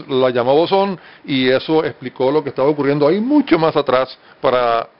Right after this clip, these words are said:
comprender por qué no encontraban la razón de la masa en esa escala.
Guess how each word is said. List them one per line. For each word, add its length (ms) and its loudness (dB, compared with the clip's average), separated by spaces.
comprender 560 -2
por 240 -4
qué 300 -2
no 200 -4
encontraban 920 -2
la 120 0
razón 280 -4
de 80 -4
la 120 -2
masa 340 -4
en 460 -6
esa 280 -2
escala. 360 -4